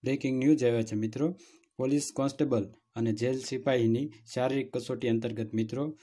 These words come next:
શારીરિક કસોટી અંતર્ગત, શારીરિક કસોટી બાબતે હાઈકોર્ટમાં અરજી કરી છે મિત્રો. તો આ અરજી શા માટે કરી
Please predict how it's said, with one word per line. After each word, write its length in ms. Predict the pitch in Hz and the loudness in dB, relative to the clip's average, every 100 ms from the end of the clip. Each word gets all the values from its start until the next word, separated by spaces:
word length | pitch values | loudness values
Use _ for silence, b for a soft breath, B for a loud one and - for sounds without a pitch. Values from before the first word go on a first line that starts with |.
| B - | B -8
શારીરિક 440 | 123 127 131 - | -6 -4 -4 -6
કસોટી 340 | 123 127 120 123 | -6 -4 -4 -2
અંતર્ગત, 580 | 120 123 110 104 123 - - b b _ - | -2 -2 -4 -4 -6 -8 -18 b b _ -8
શારીરિક 380 | 123 123 127 131 | -6 -4 -6 -8
કસોટી 280 | 117 120 117 | -6 -6 -2
બાબતે 420 | 120 113 113 139 | 0 0 -2 -4
હાઈકોર્ટમાં 840 | - - 120 117 120 113 151 175 - | -4 0 0 2 -2 2 2 2 -2
અરજી 280 | 127 117 110 | -2 0 0
કરી 200 | 107 101 | -2 -4
છે 160 | 98 95 | -6 -8
મિત્રો. 300 | 95 - 87 _ _ B B B B - | -10 -14 -20 _ _ B B B B -6
તો 320 | 120 107 - - | -4 -4 -8 -4
આ 180 | 120 123 | 0 2
અરજી 360 | 120 120 120 | 0 0 0
શા 220 | 110 120 120 | 0 0 0
માટે 300 | 135 135 131 | 0 -2 -2
કરી 320 | 143 143 | -2 -2